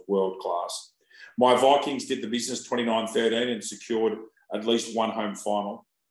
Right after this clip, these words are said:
The Bengals twenty-seven over the Ravens sixteen, and extraordinarily, they play each other again this week. Then the Texans thirty-two over the Colts thirty-one.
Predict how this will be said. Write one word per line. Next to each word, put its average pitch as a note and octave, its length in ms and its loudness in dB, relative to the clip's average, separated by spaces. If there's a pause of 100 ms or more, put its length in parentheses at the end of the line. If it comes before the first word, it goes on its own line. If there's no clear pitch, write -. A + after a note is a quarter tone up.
(320)
The A#2+ 80 -2
Bengals C3 440 2
twenty-seven A#2+ 520 2
over A2 160 0
the G#2+ 80 0
Ravens G#2+ 440 -2
sixteen, A2 440 -4
and G#2+ 100 -2
extraordinarily, A2 680 -4
they G2 180 -2
play B2 200 2
each - 120 -4
other G#2 220 -2
again G2+ 240 -6
this F#2+ 220 -10
week. G2 200 -2 (1040)
Then A2 320 2
the A2+ 120 0
Texans C#3+ 480 0
thirty-two B2 460 4
over A2+ 160 2
the G#2+ 100 -6
Colts A#2 360 -4
thirty-one. G#2 640 -4